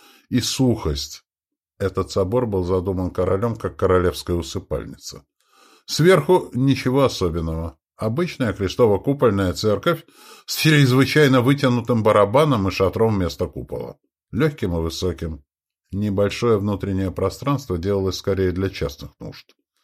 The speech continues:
Сюда члены королевской фамилии могли прийти, дабы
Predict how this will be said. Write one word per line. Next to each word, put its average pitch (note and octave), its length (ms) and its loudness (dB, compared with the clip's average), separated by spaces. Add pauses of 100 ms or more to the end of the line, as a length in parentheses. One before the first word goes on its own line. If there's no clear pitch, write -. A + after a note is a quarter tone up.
(420)
Сюда C#3 400 4
члены C3+ 360 2
королевской A#2 560 2
фамилии B2+ 480 -2
могли F#2+ 320 -2
прийти, G2+ 480 -4
дабы G#2 460 2